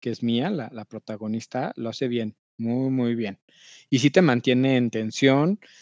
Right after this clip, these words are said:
eh, sí, sí hay jump scares, sí hay momentos en que dices, "Ay, qué feo está esto",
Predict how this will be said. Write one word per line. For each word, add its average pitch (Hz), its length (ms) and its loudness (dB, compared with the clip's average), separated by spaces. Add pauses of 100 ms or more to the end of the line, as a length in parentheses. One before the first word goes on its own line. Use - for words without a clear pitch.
(300)
eh, 113 360 -8
sí, 123 680 0 (440)
sí 120 100 -6
hay 117 140 2
jump 127 220 2
scares, 147 500 2 (240)
sí 120 840 0
hay 110 100 -4
momentos 120 280 -2
en 120 80 -2
que 120 100 -4
dices, 123 200 -4
"Ay, 147 540 2
qué 107 160 -6
feo 107 180 2
está 107 180 -6
esto", 107 280 -2